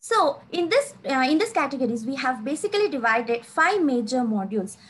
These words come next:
under which today we are discussing the first module, that is free modules.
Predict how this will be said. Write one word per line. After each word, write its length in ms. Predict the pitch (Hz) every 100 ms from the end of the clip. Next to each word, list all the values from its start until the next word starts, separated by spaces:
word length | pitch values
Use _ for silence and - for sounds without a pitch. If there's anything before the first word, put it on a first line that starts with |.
| - -
under 240 | 269 302
which 320 | 277 415 - -
today 340 | 466 440 214 214
we 100 | 262
are 100 | 220
discussing 460 | 240 277 285 370
the 140 | 233 214
first 460 | 320 359 427 -
module, 540 | 247 220 208 226 196 -
that 220 | 214 214
is 160 | 208 - -
free 120 | 247
modules. 480 | 220 190 170 - -